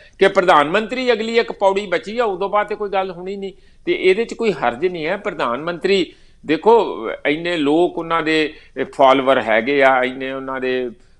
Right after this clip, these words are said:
ਹੋਰ ਕਿਸਮ ਦੇ ਜਿਹੜੇ ਲਾਇਲ ਆਦਮੀ ਹੈਗੇ ਆ, ਜਾਂ ਉਹਨਾਂ ਦੀ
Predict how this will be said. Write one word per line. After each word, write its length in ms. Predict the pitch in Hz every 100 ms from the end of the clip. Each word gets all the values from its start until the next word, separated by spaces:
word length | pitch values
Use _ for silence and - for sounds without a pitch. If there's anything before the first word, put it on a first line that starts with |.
| -
ਹੋਰ 240 | 131 139 135
ਕਿਸਮ 300 | 135 120 123
ਦੇ 460 | 131 127 123 123
ਜਿਹੜੇ 420 | 113 123 120 117 110 -
ਲਾਇਲ 440 | 113 120 127 139
ਆਦਮੀ 440 | 127 117 117 120 110
ਹੈਗੇ 340 | 110 117 127
ਆ, 160 | 120 120
ਜਾਂ 220 | 113 113
ਉਹਨਾਂ 340 | 123 120 131
ਦੀ 200 | 123 123